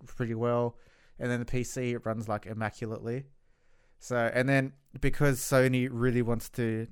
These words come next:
use, focus on their games being system sellers, they make sure that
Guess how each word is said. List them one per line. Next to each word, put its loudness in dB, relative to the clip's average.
use, -2
focus 2
on -2
their -2
games -4
being 0
system -8
sellers, -4
they 2
make 2
sure 0
that -4